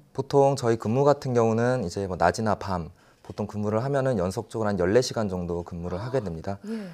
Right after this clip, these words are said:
Speaker 1: 그렇게 근무를 하게 되고, 또한 뭐 행정적인 업무라든가,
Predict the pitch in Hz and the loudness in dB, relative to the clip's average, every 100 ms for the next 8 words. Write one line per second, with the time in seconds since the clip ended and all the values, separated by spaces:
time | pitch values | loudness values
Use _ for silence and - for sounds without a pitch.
0 | 151 - - - 107 107 110 113 123 156 | -16 -16 -8 -8 -4 -2 0 -2 0 0
1 | 147 95 110 123 - _ _ _ 113 107 | 0 0 0 -2 -6 _ _ _ -4 0
2 | 101 160 165 160 143 113 85 95 98 90 | 0 2 0 2 2 2 0 2 2 0
3 | 87 98 127 | 0 2 0